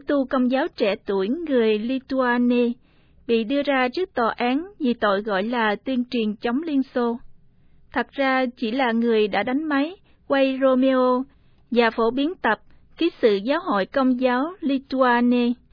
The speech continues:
để tố giác chính sách đàn áp tôn giáo của nhà cầm quyền Liên Xô tại Lituania. Sau phiên tòa bất công, nữ tu Nizole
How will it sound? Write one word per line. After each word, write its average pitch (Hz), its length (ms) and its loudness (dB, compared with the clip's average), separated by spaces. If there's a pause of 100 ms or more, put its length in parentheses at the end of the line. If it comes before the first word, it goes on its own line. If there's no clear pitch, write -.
(220)
để 214 160 0
tố 285 280 2
giác 339 240 -2
chính 330 140 -4
sách 359 280 -4
đàn 233 280 0
áp 269 260 -4
tôn 262 220 2
giáo 254 260 -2
của - 140 -4
nhà 269 240 0
cầm 226 280 -2
quyền 226 220 0
Liên 254 200 0
Xô 254 340 -2
tại 196 260 -2
Lituania. 240 880 0 (1000)
Sau 285 160 2
phiên 277 260 0
tòa 220 200 0
bất 269 300 -8
công, 262 260 0 (240)
nữ 233 140 0 (100)
tu 277 220 2
Nizole 254 840 2